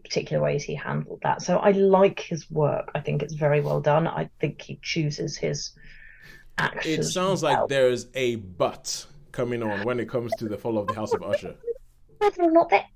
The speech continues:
Speaker 1: is a but, that's the thing, is I think it is genuinely very well structured.
Speaker 2: Okay.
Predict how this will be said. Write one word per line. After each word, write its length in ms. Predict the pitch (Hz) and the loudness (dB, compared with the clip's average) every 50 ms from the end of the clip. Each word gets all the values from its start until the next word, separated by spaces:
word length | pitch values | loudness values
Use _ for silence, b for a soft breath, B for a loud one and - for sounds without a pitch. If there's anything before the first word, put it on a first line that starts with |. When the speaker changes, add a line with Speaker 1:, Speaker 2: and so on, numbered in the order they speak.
| _ | _
Speaker 1:
is 200 | - 392 392 - | 2 2 4 4
a 160 | 453 - 233 - - - | 2 2 2 0 -4 -4
but, 380 | - - - - - - - - | -4 -4 -4 -6 -8 -10 -4 -2
that's 200 | 247 254 - - | 0 0 0 0
the 120 | - 320 - | -4 -8 -6
thing, 460 | - 381 453 494 311 208 135 131 - - | -2 0 0 2 0 -2 -4 -8 -2 0
is 160 | - 269 254 | 0 6 8
I 100 | 302 294 | 8 6
think 280 | 302 - 370 359 - - | 6 2 -4 -4 -6 -6
it 120 | 339 - | -6 -4
is 160 | 370 339 330 - - | -4 -6 -6 -8 -10
genuinely 920 | - - 254 247 254 277 285 294 277 254 240 214 196 190 202 208 208 - - _ - - - _ - - | 0 2 4 4 4 4 2 2 4 6 6 6 8 6 6 4 4 0 -8 _ -20 -20 -20 _ -12 -12
very 600 | 190 - - - 220 214 214 196 208 214 214 202 | -12 -8 0 4 6 6 6 6 4 2 2 0
well 420 | 185 190 196 180 175 175 175 175 170 | 0 2 4 4 4 4 4 0 -2
structured. 880 | - - - - - 349 - - - - - - - - - 147 - - - - - - - - - | -6 -10 -6 -2 -2 -2 -2 -4 -8 -10 -8 -8 -8 -8 -10 -10 -14 -16 -16 -18 -20 -20 -20 -12 -6
Speaker 2:
Okay. 420 | - - - - - 78 92 107 | -6 -6 -4 -6 -8 -8 -8 -8